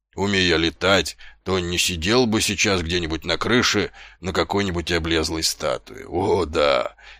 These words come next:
если б я мог летать, я бы».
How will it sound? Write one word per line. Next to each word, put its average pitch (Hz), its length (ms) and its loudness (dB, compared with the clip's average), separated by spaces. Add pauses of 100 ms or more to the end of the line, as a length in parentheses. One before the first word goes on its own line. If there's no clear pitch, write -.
если 104 760 0
б 95 80 -2
я 95 220 2
мог 92 280 -4
летать, 87 960 -4
я 123 460 4
бы». 104 520 0